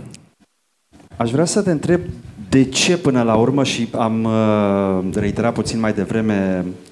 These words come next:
uh, această întrebare către public, de ce toată lumea își face griji în primul rând pentru adolescență,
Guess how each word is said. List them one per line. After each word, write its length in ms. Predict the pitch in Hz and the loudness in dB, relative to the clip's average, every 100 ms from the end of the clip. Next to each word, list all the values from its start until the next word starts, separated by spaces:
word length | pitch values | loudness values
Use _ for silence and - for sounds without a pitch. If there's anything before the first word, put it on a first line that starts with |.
| - | -10
uh, 1120 | 92 90 87 87 90 87 82 80 69 65 62 - - | -6 -2 0 0 0 0 -2 -2 -2 -4 -6 -10 -8
această 400 | 95 113 107 120 | -4 -4 -2 -4
întrebare 680 | 110 101 92 92 90 123 151 - - _ - - _ | -4 -4 -2 0 0 -2 -4 -12 -20 _ -20 -20 _
către 280 | - - 95 | -4 -2 -4
public, 560 | - 117 143 160 - - 107 | 0 2 2 -2 -6 -12 -2
de 120 | 120 | -2
ce 180 | 120 180 | 0 0
toată 240 | 180 170 | 0 2
lumea 220 | 151 147 | 2 2
își 100 | 123 | 0
face 300 | - 139 127 | 0 0 -2
griji 320 | 101 110 123 | -2 -2 0
în 60 | 113 | 0
primul 280 | 95 113 107 | 0 2 4
rând 140 | 110 | 4
pentru 260 | 107 98 104 | 2 2 2
adolescență, 920 | 92 95 90 - - 95 87 120 160 | 2 2 2 0 -2 -2 -2 -4 -4